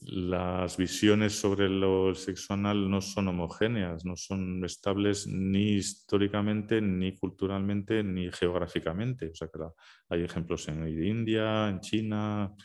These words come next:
en Egipto, o sea, que podemos, podríamos recorrer esto en muchos ámbitos. Y nos parecía importante, es más, hay pueblos,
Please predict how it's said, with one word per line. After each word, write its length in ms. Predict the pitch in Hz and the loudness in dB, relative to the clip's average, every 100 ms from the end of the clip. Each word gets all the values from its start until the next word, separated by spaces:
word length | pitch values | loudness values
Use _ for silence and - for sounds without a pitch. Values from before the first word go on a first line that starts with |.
| - - _ | -20 -20 _
en 180 | - 76 | -8 -8
Egipto, 440 | 80 - 107 - | -6 -8 -6 -4
o 40 | 98 | -4
sea, 160 | - | -4
que 80 | 90 | -6
podemos, 560 | 87 95 101 95 - - | -4 -2 -2 -2 -8 -6
podríamos 380 | 95 98 104 107 | -4 0 2 0
recorrer 460 | 101 - 95 92 | 0 2 2 2
esto 260 | 98 - - 95 | 0 -2 -2 -2
en 140 | 90 | -2
muchos 340 | 87 82 87 - | -4 -6 -8 -6
ámbitos. 560 | 92 92 - 101 - _ - - - - | -4 -4 -4 -6 -6 _ -20 -20 -20 -8
Y 60 | 98 | -2
nos 120 | 90 | 2
parecía 300 | 92 92 104 | 2 4 2
importante, 1000 | 107 104 104 107 104 104 107 107 104 - - - - _ _ _ _ | 2 0 0 -2 -2 2 4 4 0 -14 -20 -20 -20 _ _ _ _
es 180 | - 117 | 2 4
más, 320 | 117 120 - | 6 4 2
hay 300 | - 92 87 | -2 0 0
pueblos, 720 | 92 104 104 104 110 - - | 2 4 6 4 2 0 -10